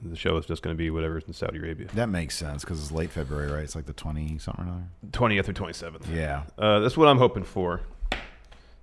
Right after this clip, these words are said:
Speaker 1: That, uh, so you mentioned that the, the Saudi shows are usually about spectacle.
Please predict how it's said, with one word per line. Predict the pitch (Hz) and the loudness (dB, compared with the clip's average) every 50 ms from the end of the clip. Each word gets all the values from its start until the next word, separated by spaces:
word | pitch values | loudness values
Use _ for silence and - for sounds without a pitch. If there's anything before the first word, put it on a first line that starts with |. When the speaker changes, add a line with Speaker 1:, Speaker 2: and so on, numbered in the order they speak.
| - - | -14 -12
Speaker 1:
That, | 92 85 92 92 92 87 78 - - - - 98 | -4 2 4 6 6 6 4 0 -4 -8 -2 2
uh, | 95 95 92 90 90 87 85 85 80 - - - - - - - - - - - - - - - - - - - - - - - - - - - - - - - | 4 4 6 6 4 4 2 0 -2 -4 -8 -12 -20 -20 -20 -20 -20 -20 -20 -20 -20 -20 -20 -20 -20 -20 -20 -20 -20 -20 -20 -20 -20 -20 -20 -20 -20 -18 -16 -14
so | - - - 110 104 101 98 87 | -6 4 6 8 8 8 6 4
you | 80 85 92 104 117 | 2 0 2 4 6
mentioned | 113 104 98 - - 87 87 | 6 6 6 4 0 0 2
that | 85 85 - - 98 92 90 | 2 0 0 -2 -8 -8 -2
the, | - 82 85 - | 2 2 4 6
the | 87 85 | 4 4
Saudi | - - 95 87 82 82 | 8 8 8 8 8 6
shows | - - 90 87 82 80 | 4 6 6 6 6 6
are | 87 | 4
usually | 85 85 82 - 90 | 4 4 4 4 4
about | 82 87 82 80 - - - - | 4 6 6 6 4 0 -10 -16
spectacle. | - - - 120 104 - - 101 - - - - | -12 8 10 10 10 10 6 -2 -4 -4 -8 -10